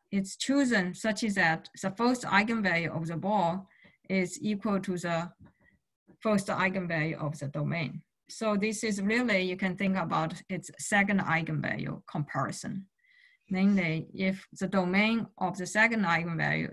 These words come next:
is always smaller than the second ei-, eigenvalue of the ball, once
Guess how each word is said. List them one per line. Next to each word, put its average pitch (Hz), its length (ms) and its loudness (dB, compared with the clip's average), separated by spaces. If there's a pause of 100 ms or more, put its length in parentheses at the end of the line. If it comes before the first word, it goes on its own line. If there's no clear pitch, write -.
is 185 160 -8
always 190 440 2
smaller 190 400 4
than 160 460 0
the 160 300 0 (1400)
second 214 420 4
ei-, - 140 0 (360)
eigenvalue 185 600 4
of 156 100 -2
the 156 80 0
ball, 170 500 2 (300)
once 175 460 -4